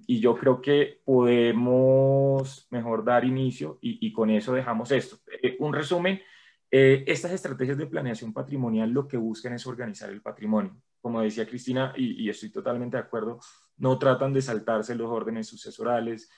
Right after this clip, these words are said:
eh, y, y, y sobre todo, digamos que para evitar discusiones futuras, tratar de organizar con las personas que hacen parte de la familia esta situación. Siempre es lo mejor dejar claro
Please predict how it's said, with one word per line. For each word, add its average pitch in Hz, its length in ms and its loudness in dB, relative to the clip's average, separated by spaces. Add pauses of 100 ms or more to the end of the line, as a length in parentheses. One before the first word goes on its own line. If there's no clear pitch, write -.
(220)
eh, 120 500 0
y, 139 100 -2 (120)
y, 131 280 -2
y 135 60 0
sobre 131 260 4
todo, 139 580 4 (200)
digamos 131 260 -2
que 151 120 -4
para 131 240 2
evitar 117 340 -2
discusiones 120 540 -8
futuras, 131 480 -6
tratar 147 340 4
de 165 60 -2
organizar 147 500 -4
con 143 140 -10
las 139 120 -10
personas 113 360 -10
que 131 80 -8
hacen 135 280 -10
parte 135 340 0
de 127 40 -4
la 127 100 -6
familia 110 520 -4 (200)
esta - 200 -10
situación. - 420 -8 (180)
Siempre 135 400 2
es 127 100 2
lo 135 120 2
mejor 110 320 -6
dejar 110 300 -12
claro 120 400 -2